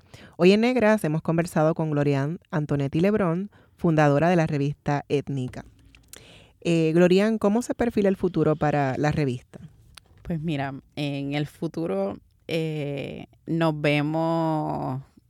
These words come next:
Speaker 2: eh, fortaleciendo esas plataformas multimedia. Eh, nos interesa mucho ocultar el,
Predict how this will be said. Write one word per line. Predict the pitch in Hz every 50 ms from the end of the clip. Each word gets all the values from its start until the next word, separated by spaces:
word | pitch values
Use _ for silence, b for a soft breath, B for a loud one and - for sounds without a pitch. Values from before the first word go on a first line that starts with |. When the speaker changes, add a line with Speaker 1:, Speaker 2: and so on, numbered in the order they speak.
| - - -
Speaker 2:
eh, | - 151 147 147 143 135 135 131 - - - -
fortaleciendo | - - 170 165 156 - 151 143 143 147 - 147 135 139
esas | 147 151 - 175
plataformas | - 170 165 - 170 - - 156 151 165 165
multimedia. | 170 151 156 160 - 139 143 147 156 185 202 202 190 160 160 156 160 175 170 170 - _ _ _ -
Eh, | 156 151 147 143 139 139 135 135 139 139
nos | 135 139
interesa | 160 135 139 - 143 127 131 131 - 143
mucho | 151 156 147 151 - - - 160 147 143 139 135 135 127 131 - - -
ocultar | - - - - 156 - - 143 143
el, | 139 143